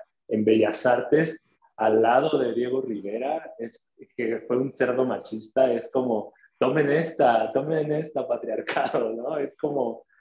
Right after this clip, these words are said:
una, una, una sensación muy, muy placentera. Pero, <clears throat> eh, no es gratuita porque, o sea, creo que nos, muchas generaciones atrás han,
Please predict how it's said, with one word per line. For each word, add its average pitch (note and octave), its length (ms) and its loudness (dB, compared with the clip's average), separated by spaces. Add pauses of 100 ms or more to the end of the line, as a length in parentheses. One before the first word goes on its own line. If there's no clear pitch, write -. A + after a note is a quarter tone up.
(840)
una, C#3+ 340 -2
una, D3+ 380 0
una D3+ 160 -2
sensación C3+ 480 -4
muy, C#3 440 -2
muy C3 480 -2
placentera. - 640 -4 (400)
Pero, D#3 560 -8
<clears throat> G3 540 2 (400)
eh, D3 1000 0
no D3+ 240 4
es G3+ 140 4
gratuita D3 680 2
porque, A#2+ 440 -2 (280)
o B2 120 -8
sea, - 320 0 (600)
creo D3 200 -6
que F#3 600 0 (580)
nos, C#3+ 760 -10 (420)
muchas F3 560 -6
generaciones C3 480 -6
atrás B2+ 320 -4
han, C3+ 200 0